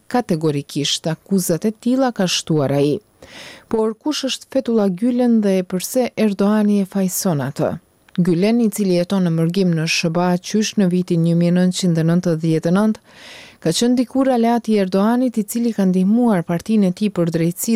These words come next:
dhe zhvillim të vijë në pushtet më dy mijë e dy. Megjithatë, dy aleatët janë prishur shpejt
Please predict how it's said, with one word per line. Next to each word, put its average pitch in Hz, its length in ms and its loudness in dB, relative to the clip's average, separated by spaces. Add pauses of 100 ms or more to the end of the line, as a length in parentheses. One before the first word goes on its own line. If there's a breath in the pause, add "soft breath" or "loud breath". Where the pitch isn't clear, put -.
dhe 165 80 0
zhvillim 175 560 0
të 165 220 -4
vijë 196 160 2
në 233 100 0
pushtet - 560 -2
më 202 160 2 (140)
dy 196 160 2
mijë 147 180 2
e 123 140 -4
dy. 123 80 2 (480)
Megjithatë, 185 560 -2 (500 soft breath)
dy 190 220 4
aleatët 240 540 0
janë 208 240 0
prishur 226 440 -2
shpejt - 480 -4